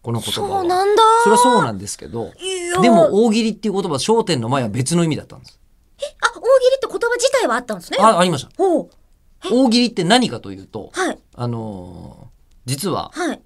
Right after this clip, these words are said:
Speaker 1: あれ、その日の、キリってついてるでしょ？
Speaker 2: はい。
Speaker 1: その日の一番最後にやるもののことを大喜利って言うんですよ。
Speaker 2: 締めのネタみたいなやつ？
Speaker 1: そう。だから、
Speaker 2: うん。
Speaker 1: 一番初めに大喜利から始まって、他のことさ、後にやっちゃダメなの。だから、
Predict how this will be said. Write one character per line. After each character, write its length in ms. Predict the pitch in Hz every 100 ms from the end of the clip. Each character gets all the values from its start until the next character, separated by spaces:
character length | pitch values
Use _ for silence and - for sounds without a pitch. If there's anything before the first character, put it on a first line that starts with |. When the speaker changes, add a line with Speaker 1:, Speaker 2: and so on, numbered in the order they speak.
| _
Speaker 1:
あ 80 | 135
れ、 320 | 143 139 - _ _ - _ _
そ 200 | - 226
の 120 | 277
日 160 | 294 302
の、 240 | 220 147 -
キ 140 | 240
リ 80 | 294
っ 40 |
て 80 | -
つ 120 | -
い 20 |
て 80 | 127
る 60 | 95
で 60 |
し 40 | 98
ょ？ 100 | -
Speaker 2:
は 200 | - 440
い。 60 | 277
Speaker 1:
そ 160 | - 247
の 100 | 302
日 100 | 294
の 80 | 208
一 220 | 139 -
番 180 | 269 269
最 200 | 262 254
後 80 | 170
に 80 |
や 80 | 135
る 80 | 143
も 100 | 147
の 60 | 147
の 80 |
こ 80 | 135
と 80 | 135
を 100 | 113
大 60 | 127
喜 80 |
利 60 | 117
っ 20 |
て 100 | -
言 80 | 110
う 20 |
ん 0 |
で 40 | 107
す 60 |
よ。 40 | 104 - _ _ _ _
Speaker 2:
締 200 | - -
め 100 | 440 494
の 20 | 494 494 480
ネ 120 | 453
タ 100 | 466
み 100 | 453
た 140 | 453 381
い 60 |
な 80 | 269
や 80 | 254
つ？ 100 | -
Speaker 1:
そ 200 | - 123
う。 40 |
だ 100 | 120
か 100 | 160
ら、 120 | 143 139
Speaker 2:
う 40 |
ん。 60 | 117
Speaker 1:
一 140 | 403
番 160 | 226 247
初 140 | 226 226
め 80 |
に 60 | 208
大 260 | - 220 220
喜 80 |
利 80 | 226
か 100 | 220
ら 60 | 196
始 200 | 196 185
ま 100 | 196
っ 40 |
て、 80 | 175
他 220 | 135 233
の 80 | 233
こ 80 | 220
と 60 |
さ、 120 | 139 -
後 200 | 170 185
に 100 | 123
や 60 |
っ 20 | 127
ち 80 |
ゃ 20 | 98
ダ 120 | 113
メ 100 | 120
な 80 | 87
の。 40 | - 349 320 311
だ 100 | 233
か 100 | 214
ら、 140 | 185